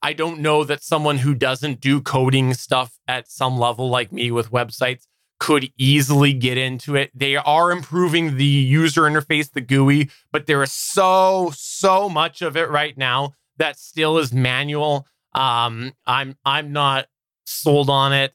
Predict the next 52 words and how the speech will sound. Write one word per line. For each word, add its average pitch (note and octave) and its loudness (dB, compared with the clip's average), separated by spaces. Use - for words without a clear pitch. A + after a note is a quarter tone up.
uh, A#2+ 2
but D3 -2
I, F#3 2
I A3 -2
am A3 -8
having F#3+ -6
fun E3 -2
tinkering. D3+ 0
It's, C#3+ -6
you E3+ 2
know, E3+ 2
I've D#3+ -2
used F3+ -14
Habitat D#3 -4
quite D#3+ -4
a D3 -4
bit. D3 0
I've C3+ -4
done C#3+ -2
some C#3+ -4
pretty C#3+ 2
difficult E3 -2
things D#3 -2
with C#3+ -8
Habitat C#3 -4
and C3 -4
had C3+ -6
some B2+ -14
pretty C#3+ -4
complex C3+ -4
automations C3+ -2
with C3+ -2
Habitat. C3 -2
And F3+ -2
so G3+ 0
I'm F#3+ 2
just F#3 -12
looking F#3+ -2
at D#3+ -2
Home D#3+ 2
Assistant D#3 -2
now C#3 0
just C3+ -12
as C3 -4
the C3+ 0
new C3 4
hobby B2 0
tinker B2 -4
for C3+ 2
me A#2+ 4
as A#2 0
well. A2+ 0